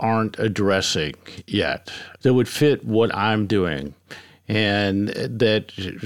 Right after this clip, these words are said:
would generate sufficient interest to create a new class. And so the idea, Tom, is, uh, is climate technology law. And that's all I'm gonna say, and I just wanna get your reaction to that.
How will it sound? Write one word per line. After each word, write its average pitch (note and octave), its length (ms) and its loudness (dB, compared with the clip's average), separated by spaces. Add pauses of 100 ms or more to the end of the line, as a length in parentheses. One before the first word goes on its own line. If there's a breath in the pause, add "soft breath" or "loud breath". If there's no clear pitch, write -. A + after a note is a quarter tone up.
would A2+ 280 2
generate A2 680 2
sufficient A#2 560 0
interest A2 560 0
to G#2+ 240 2
create G2+ 500 0
a F2+ 80 0
new F2+ 160 0
class. - 560 -4
And G2 180 -4
so G#2+ 440 2
the G#2+ 260 2
idea, C#3 340 2
Tom, A#2 520 2
is, G2 640 0
uh, G#2 320 2 (880 loud breath)
is C3 260 0
climate D3+ 760 0
technology A2+ 720 0
law. E2+ 360 -2 (720 loud breath)
And C3+ 100 2
that's C#3+ 160 2
all D3+ 140 2
I'm C3 140 2
gonna A2 160 0
say, A2+ 420 2
and G#2+ 180 -2
I G2 80 0
just F#2+ 220 -4
wanna G2+ 140 0
get F#2+ 120 0
your F#2+ 140 0
reaction F2+ 480 0
to - 140 -4
that. D#2 320 -6